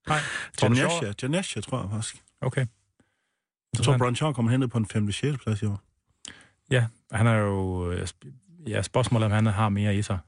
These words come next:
Speaker 1: Altså,
Speaker 2: Jeg
Speaker 1: om
Speaker 2: tror ikke, han, han har ikke ramt formen i år, som han vil, og jeg tror, han har lige fået et barn nu her også, øh, så jeg, jeg tror slet ikke, han er der, hvor han, han skal være i år.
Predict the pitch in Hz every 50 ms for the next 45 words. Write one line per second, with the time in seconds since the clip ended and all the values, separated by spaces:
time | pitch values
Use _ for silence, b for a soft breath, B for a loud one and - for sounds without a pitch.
0 | _ - - - 92 90 87 92 87 90 120 120 131 151 143 135 131 123 120 117
1 | 104 107 123 151 143 - 147 151 135 - - 143 139 123 110 104 110 117 120 110
2 | 101 - 101 98 101 104 104 107 113 123 120 113 101 92 95 98 - 110 107 104
3 | 113 131 151 147 - 147 131 113 104 117 123 123 110 98 104 104 110 113 101 95
4 | 95 104 107 - - - - 92 90 90 90 90 85 - - 87 - - 95 95
5 | 92 104 - - 131 - - 113 104 104 95 - 82 101 98 104 104 101 90 92
6 | 92 90 95 95 90 - - _ _ _ _ - 92 90 - - 85 90 90 87
7 | 85 - - 87 85 85 82